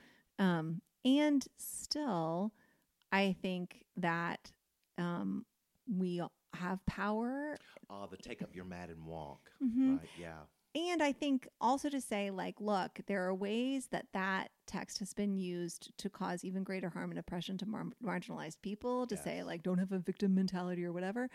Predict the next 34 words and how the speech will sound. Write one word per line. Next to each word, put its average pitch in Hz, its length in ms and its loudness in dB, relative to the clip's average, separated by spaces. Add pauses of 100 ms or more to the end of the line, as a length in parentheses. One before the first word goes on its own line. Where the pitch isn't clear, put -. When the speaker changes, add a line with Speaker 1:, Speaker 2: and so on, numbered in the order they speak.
(320)
Speaker 1:
And 196 160 -2
that's 185 300 0
really 247 400 -2
not 208 340 0
appropriate 269 640 -2 (560)
at 185 160 0
all. 240 420 0 (100)
But 202 220 0
I 214 160 0 (160)
also 262 320 2
think 202 320 -4
that 180 300 -2 (400)
even 269 260 2
in 240 120 4
the 202 80 2
context 196 480 -4
of 175 220 -4
reality, 190 920 -2
<laughs> - 180 -4
like, 185 220 -6 (400)
being 214 400 -2
a 190 80 -4
person 185 400 -6
who 180 140 -2
has 175 180 -6
to 185 80 -8
live 175 400 -6
in 196 260 2
reality 170 600 -4
where 180 440 -4
evil 180 520 0 (600)
has 190 300 -2
still 185 400 -2
power 190 720 -4